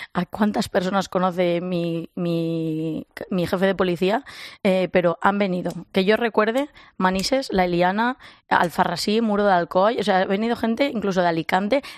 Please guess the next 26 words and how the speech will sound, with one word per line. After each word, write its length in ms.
de 60
policía 360
de 60
Getafe, 460
ha 100
venido, 400
Aldaya, 460
eh, 680
pero, 840
pero 340
a 100
nivel, 840
ya 160
te 120
digo, 200
policía 380
local 320
y 60
porque, 420
si 180
no 100
me 100
equivoco, 320
lo 100
ha 300
movilizado, 720